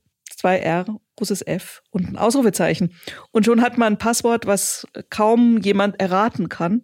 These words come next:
was aber ganz sicher Sie sich merken können. Also jetzt benutzen Sie es bitte nicht mehr, aber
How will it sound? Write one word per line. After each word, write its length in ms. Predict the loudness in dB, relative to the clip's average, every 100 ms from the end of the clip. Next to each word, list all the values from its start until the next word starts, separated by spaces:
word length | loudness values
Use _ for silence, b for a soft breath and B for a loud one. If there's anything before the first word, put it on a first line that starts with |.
| -2
was 220 | -2 0
aber 260 | 0 0
ganz 260 | 0 -2 -2
sicher 380 | -4 -2 -4 -4
Sie 200 | -2 0
sich 200 | 2 0
merken 320 | 0 -2 -4
können. 380 | -6 -4 -6 -10 _
Also 220 | -2 0
jetzt 380 | -2 -2 -4 -2
benutzen 260 | -2 -2 -4
Sie 80 | -6
es 80 |
bitte 220 | -6 -6 -2
nicht 200 | -2 0
mehr, 180 | 0
aber 220 | 2 0